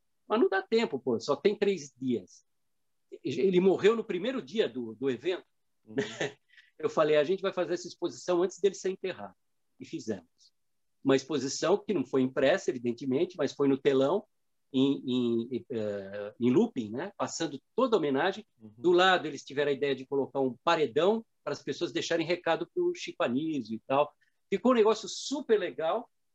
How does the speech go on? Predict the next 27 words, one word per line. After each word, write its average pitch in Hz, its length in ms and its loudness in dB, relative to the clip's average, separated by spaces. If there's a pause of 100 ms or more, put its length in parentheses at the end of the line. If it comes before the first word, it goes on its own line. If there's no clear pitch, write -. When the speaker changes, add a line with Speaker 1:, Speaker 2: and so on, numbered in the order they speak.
(140)
Speaker 1:
Antes 269 240 -6
do 233 120 -6
cara 240 180 -4
ser 240 140 -8
enterrado, 220 400 0
a 226 40 2
gente 240 180 -2
tinha 247 100 -2
uma 233 80 0
exposição 220 420 -4
dos 226 100 -10
cartunistas. 202 640 -4
Isso 233 280 2
é 220 40 6
uma 196 140 0
coisa 226 340 -6
que 254 80 -4
chargista 196 640 -4
e - 60 -20
cartunista 208 460 -4
consegue. 180 600 -2 (240)
Ser - 140 0
imediato. 202 680 2 (720)
Uma 156 120 0
resposta 185 480 2
imediata, 180 440 -2
jornalística, 196 880 -2